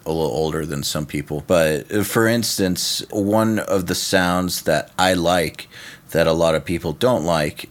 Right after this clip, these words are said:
and I've had arguments with people about this, is when you have quadded guitars, for instance, sometimes I like the chorusing between different takes, as long as it doesn't sound out of tune, as long as it's still tastefully in tune, it doesn't bother me very much.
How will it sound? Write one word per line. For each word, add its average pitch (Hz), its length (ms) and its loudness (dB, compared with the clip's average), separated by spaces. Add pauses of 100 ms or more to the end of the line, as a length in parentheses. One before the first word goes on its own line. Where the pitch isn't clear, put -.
and 80 80 -2
I've 82 120 -2
had 85 160 4
arguments 82 460 0
with 71 120 -8
people 80 240 -4
about 76 300 -2
this, 73 240 -4
is 73 360 -4 (180)
when 85 340 -2
you 82 140 0
have 87 600 -2
quadded 87 560 2
guitars, 78 600 0
for 80 160 -6
instance, 76 340 -4
sometimes 92 400 0
I 80 80 2
like 82 360 0
the 73 100 -4
chorusing 78 680 -2
between 78 400 -2
different 76 380 -4
takes, 78 360 0
as 87 120 2
long 151 180 4
as 123 140 0
it 110 100 0
doesn't 104 300 2
sound 90 560 2 (180)
out 87 160 4
of 76 80 -2
tune, 82 400 -2 (380)
as - 100 -6
long 101 220 4
as 87 180 0
it's 82 400 -2 (160)
still - 460 0
tastefully 85 640 0
in 78 100 -2
tune, 92 260 0
it 82 100 -2
doesn't 76 360 -4
bother 82 300 2
me 73 160 -4
very 67 260 -4
much. 69 460 -6